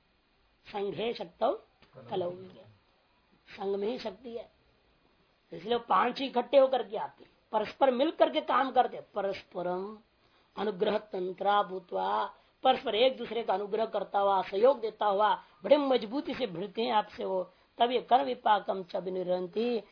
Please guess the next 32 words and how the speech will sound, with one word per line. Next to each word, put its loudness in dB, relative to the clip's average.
कर्म 4
का 2
विपाक 4
और 0
जात्य 2
और -2
भोग, 6
विपाक 2
करता 6
है 2
यही 2
है, 2
जात्य 2
और -2
भोग, 2
गुणाधिकार 4
कहो, 2
विपाक 2
कहो, 0
कर्म -2
विपाक -4
सभी -8
की -16
चीज -14
है। -4
जात्य 0
और -2
भोग 2
को 0
सदा 6
ही 2
निष्पादयन्ति, -2